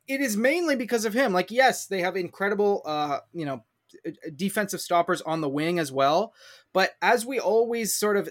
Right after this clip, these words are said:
say with these good teams who have, you know, both good wing defenders, but then someone behind to sort of cover up these mistakes and, and, you know, hang back at the rim and, and, you know, t-, turn people away,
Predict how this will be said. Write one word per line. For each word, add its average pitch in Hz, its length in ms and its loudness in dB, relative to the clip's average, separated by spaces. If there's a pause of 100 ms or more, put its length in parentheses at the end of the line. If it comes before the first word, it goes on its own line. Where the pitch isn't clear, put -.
say 190 480 2
with 165 160 2
these 147 180 -6
good 160 240 0
teams 165 440 -4
who 143 100 -4
have, 151 320 0 (160)
you 151 120 -10
know, 131 100 -8
both 147 400 -4 (340)
good 170 160 2
wing 170 220 2
defenders, 165 420 2
but - 180 -6
then 160 140 -2
someone 170 400 0
behind 160 640 0 (300)
to 156 400 -2 (120)
sort 160 220 -2
of - 140 -12
cover 175 320 4
up 170 120 8
these 156 200 -2
mistakes 156 400 0
and, 139 160 -8
and, 143 180 -10
you 156 60 -6
know, 131 140 -6
hang 160 200 -2
back 151 200 2
at 135 80 -6
the 135 80 -2
rim 151 200 0
and, 123 200 -4
and, 131 200 -8
you 139 80 -10
know, 123 160 -8 (100)
t-, 147 80 -12 (100)
turn 185 180 -4
people 185 240 -2
away, 151 320 4